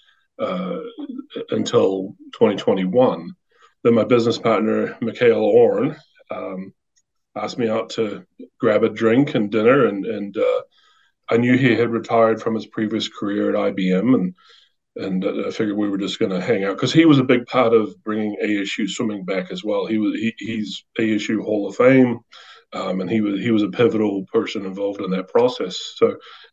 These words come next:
if Mike asks you to dinner, you go to dinner with, with <laughs> Mike. But he's also a fun guy to have a beer with too, if you ever get the opportunity to do that. Um, so, so he tells me about what he's,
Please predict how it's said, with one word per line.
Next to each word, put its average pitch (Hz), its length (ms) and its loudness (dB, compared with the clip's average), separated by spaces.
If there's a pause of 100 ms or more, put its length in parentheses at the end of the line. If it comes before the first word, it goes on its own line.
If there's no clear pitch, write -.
if - 140 -4
Mike 117 260 6
asks 110 320 0
you 104 100 0
to 98 80 -4
dinner, 110 240 2
you 95 160 -2
go 104 140 2
to 92 80 -6
dinner 95 380 -2
with, 92 160 -6 (200)
with 98 160 -6
<laughs> - 800 -2
Mike. - 260 2 (260)
But 107 240 4 (160)
he's 175 140 8
also 143 260 8
a 113 80 4
fun 131 220 6
guy 120 160 6
to 110 100 4
have 110 160 -2
a 107 60 -4
beer 113 240 -2
with 98 260 -4 (200)
too, 107 360 -2
if - 80 -20
you 110 120 -2
ever 107 100 -6
get 107 220 -4
the - 80 2
opportunity 110 500 -2
to 107 100 -6
do 107 220 0
that. 110 300 0 (680)
Um, 107 460 2 (140)
so, 135 340 6 (220)
so 147 120 4
he 151 120 8
tells 160 240 6
me 156 100 4
about 131 300 6
what 127 120 4
he's, 117 320 -4